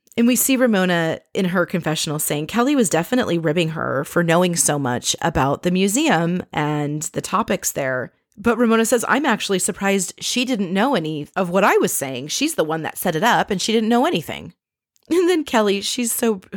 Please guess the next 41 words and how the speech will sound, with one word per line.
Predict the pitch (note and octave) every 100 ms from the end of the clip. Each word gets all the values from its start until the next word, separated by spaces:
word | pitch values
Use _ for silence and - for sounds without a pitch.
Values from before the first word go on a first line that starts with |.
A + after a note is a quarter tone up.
| -
it's | - -
like, | G3+ F#3 -
"Get | F#3+
over | E3 D3
yourself." | D3+ C3 C#3+ - _ _ _
She, | - - - -
she | - A#3
says, | A3 G3 -
"Oh, | E4
yeah, | D#4+ C#4+ -
I'm | C4+ C#4
the | C#4
president | - A#3 G#3+ G3
of | F3
the | F3+
fan | F#3+ D#3+ E3
club, | - D#3+ D#3
but | D#3 D3+ - - F#3
Ramona's | F#3+ F#3+ F#3+ F3+
the | D#3+
treasurer." | - C#3 A#2 G#2 D#2 - _ _ _ -
It's | -
like, | B3+ -
"Mm, | C#4 C#4+ C#4+ -
are | A3
you | C4+ C#4
really | C#4+ D4
the |
president, | C#4+ C#4 C4+ C#4
Kelly? | - C4+ B3+
You |
didn't | A3 F3
know | G3 F#3+
anything." | D#3 B2+ D#2 D2 E3 _ _ _ _ _ _ -
But | E3+ A#3 B3
it | - F#3
gives | G3+ F#3
Ramona | F#3 F3+ F3+
a | G3
perfect | - A3 A#3+ A#3
segue | - E3 D#2 A#2+ G3+